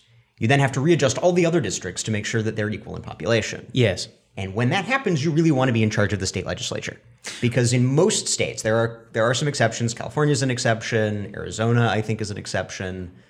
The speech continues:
Speaker 1: There is some other body that does the redistricting process. But usually it's the state legislature.
Speaker 2: Well, and that's,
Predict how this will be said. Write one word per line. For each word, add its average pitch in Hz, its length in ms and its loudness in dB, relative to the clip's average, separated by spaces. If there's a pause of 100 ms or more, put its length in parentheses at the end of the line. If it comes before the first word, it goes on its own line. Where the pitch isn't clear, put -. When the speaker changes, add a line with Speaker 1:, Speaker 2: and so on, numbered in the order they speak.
(500)
Speaker 1:
There 107 360 2
is 98 380 -4
some - 440 -2
other 117 340 2
body 98 1160 -2
that 101 540 -4 (320)
does 101 400 -4
the 95 80 -10
redistricting 98 520 -6
process. - 540 -6
But - 540 0 (600)
usually 165 760 4
it's - 160 -2
the 104 80 -4
state - 220 -2
legislature. - 640 -6 (580)
Speaker 2:
Well, 202 200 2
and 196 120 4
that's, 185 240 2